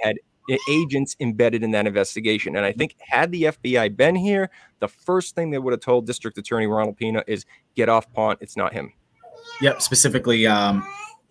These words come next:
Speaker 2: John, uh, John Douglas, who was very, very involved in the Atlanta child murders, Wayne Williams, um, and he was a behavioral science guy at the time. Is it possible, Aaron, that we have multiple killers?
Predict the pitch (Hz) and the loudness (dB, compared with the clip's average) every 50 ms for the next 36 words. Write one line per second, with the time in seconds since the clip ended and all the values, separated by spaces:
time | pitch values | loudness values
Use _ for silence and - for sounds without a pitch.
0 | - - 120 107 104 104 104 104 101 98 95 95 98 - 104 98 98 98 98 98 | -6 -4 -2 0 0 0 0 0 0 0 -2 -4 -6 -6 -6 -4 -4 -2 -4 -4
1 | 95 95 90 - - - 104 95 85 - 101 101 101 101 98 92 98 92 90 92 | -4 -4 -6 -4 -4 -4 -4 -6 -6 -2 0 0 2 0 0 -2 -4 -4 -6 -6
2 | 92 92 92 90 87 92 90 87 - 95 90 92 90 87 87 87 85 82 - - | -8 -8 -8 -8 -8 -8 -8 -10 -12 -14 -14 -14 -12 -12 -14 -14 -14 -14 -12 -10
3 | 101 95 90 95 90 - - 90 85 87 87 87 85 87 85 85 87 - - - | -10 -8 -8 -8 -8 -8 -8 -8 -6 -8 -8 -8 -8 -8 -8 -8 -8 -10 -10 -12
4 | 92 90 90 87 90 87 87 87 87 92 95 - - 92 90 87 85 85 82 82 | -12 -16 -16 -16 -18 -18 -16 -16 -14 -12 -8 -8 -8 -8 -10 -12 -12 -12 -14 -16
5 | - _ _ _ _ _ _ _ _ _ _ _ _ - 101 92 87 90 92 90 | -18 _ _ _ _ _ _ _ _ _ _ _ _ -16 -16 -14 -12 -8 -6 -4
6 | - - 95 87 80 - - 104 98 92 90 90 - - 90 87 90 87 - - | -2 -2 -4 -6 -8 -8 -6 -6 -6 -6 -4 -4 -4 -4 -6 -8 -10 -10 -10 -8
7 | - 90 87 90 85 - - - - 104 101 104 139 - 160 - - 131 135 135 | -6 -6 -6 -8 -10 -10 -10 -6 -4 -4 0 2 2 2 2 4 6 6 6 6
8 | - - 165 156 143 131 131 135 135 135 131 117 104 101 101 - - - _ _ | 6 6 6 8 8 8 6 6 6 6 4 4 4 4 2 0 -6 -18 _ _
9 | _ _ _ _ _ _ _ _ _ _ - - - - - - - - 123 123 | _ _ _ _ _ _ _ _ _ _ -20 -20 -20 -20 -20 -14 -4 2 2 4
10 | 113 101 110 107 110 107 123 113 107 104 - - 113 104 107 107 107 104 - - | 4 6 6 4 4 4 2 -2 -4 -4 -4 -4 -2 -2 0 0 0 0 -2 -4